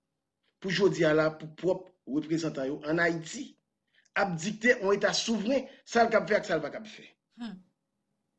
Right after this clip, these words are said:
Speaker 1: Pèp ayisyen, pa pran presyon,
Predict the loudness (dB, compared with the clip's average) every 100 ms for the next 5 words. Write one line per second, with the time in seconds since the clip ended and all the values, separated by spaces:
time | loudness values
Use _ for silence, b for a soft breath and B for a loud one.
0 | _ _ _ _ _ _ _ _ _ _
1 | _ _ _ _ _ _ 4 8 8 6
2 | 0 -12 -20 _ _ _ _ _ _ 0
3 | 2 2 0 -6 -6